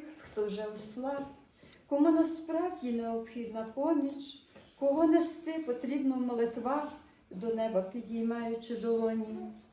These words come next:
А коли ми жаліємо себе, то важко помолитися за ближніх, бо горе інших є для нас чуже.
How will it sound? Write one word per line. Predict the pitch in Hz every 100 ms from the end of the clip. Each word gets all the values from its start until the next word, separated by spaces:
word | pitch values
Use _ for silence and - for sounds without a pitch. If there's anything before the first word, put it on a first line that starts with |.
| - - - - -
А | 220
коли | 226 285 277
ми | 277 285 302
жаліємо | 247 254 269 285 262 254 - -
себе, | 233 240 294 269 - - - - _ - -
то | 220
важко | 247 294 - 262
помолитися | 233 233 220 220 226 226 - 214 190
за | 226
ближніх, | 226 226 262 247 240 233 - - - - - 202
бо | 294
горе | 302 330 330 -
інших | 320 320 - 240 226 226 -
є | 226 262
для | 254 262
нас | 269 311 320 -
чуже. | 285 269 262 247